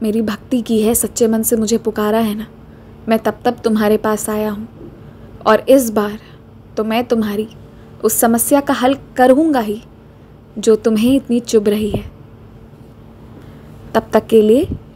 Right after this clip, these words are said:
शांति से बैठो, किसी के बात से परेशान मत होना।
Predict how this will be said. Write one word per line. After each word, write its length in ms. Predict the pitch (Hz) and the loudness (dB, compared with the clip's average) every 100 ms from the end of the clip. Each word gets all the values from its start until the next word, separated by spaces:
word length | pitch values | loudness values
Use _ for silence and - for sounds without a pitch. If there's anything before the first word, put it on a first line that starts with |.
| - | -10
शांति 500 | - 220 202 208 220 | -6 -4 -4 -4 -2
से 180 | - | 0
बैठो, 400 | 208 202 - 285 - - - - - - | 0 0 -2 -4 -4 -14 -20 -20 -20 -10
किसी 240 | - 269 349 | -2 4 4
के 100 | 311 | 4
बात 240 | 240 214 | 2 0
से 120 | - | 0
परेशान 520 | 226 208 214 - 202 208 | -2 0 -2 -4 -6 -6
मत 200 | 202 208 | -8 -10
होना। 200 | 190 | -12